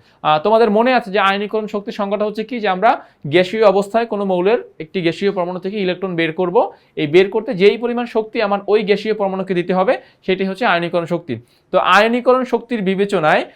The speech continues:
কা-, কে বেশি হবে এখানে? ফ্লোরিন বেশি হবে। কেন? কারণ তার যেহেতু আকর্ষণ বল বেশি, তার যেহেতু আকর্ষণ বল বেশি, তাহলে আমরা একটা ইলেকট্রন যদি এখান থেকে বের করতে চাই,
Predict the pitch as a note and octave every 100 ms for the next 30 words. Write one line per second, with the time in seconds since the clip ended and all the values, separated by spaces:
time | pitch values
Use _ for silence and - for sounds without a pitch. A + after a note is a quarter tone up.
0 | _ _ F#3+ F#3+ - A3 A#3 A3+ B3+ A#3+
1 | G#3+ F#3 G3+ C#4+ - _ _ A3+ A#3 A#3+
2 | A#3 G#3+ A#3 G#3 F#3+ G3 A#3 F4+ _ -
3 | F3+ G#3 G3+ A3 A3 A#3 B3 B3 G3 A3+
4 | A#3 A#3+ A3 G#3+ F3 E3 E3 A3+ - _
5 | _ F#3 G3+ G3+ A#3 B3 A3 G3 A#3+ A#3+
6 | A#3 A3+ F#3 F3 A3 A#3+ G#3+ F#3 F#3+ G#3
7 | A3+ G3+ G#3+ A3 A#3+ A#3 A3 G#3+ A3 A3
8 | A3+ F#3+ F#3+ F#3+ F#3+ G3+ A3+